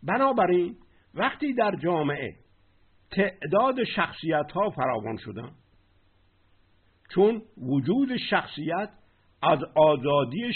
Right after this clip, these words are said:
شخصی مایه می‌گیرد، وقتی در جامعه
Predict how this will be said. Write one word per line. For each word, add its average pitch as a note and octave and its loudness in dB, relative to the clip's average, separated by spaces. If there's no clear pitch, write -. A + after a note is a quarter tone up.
شخصی D4+ 2
مایه B2+ 2
می‌گیرد، C#2+ -12
وقتی B3+ 4
در G3 6
جامعه D#3 0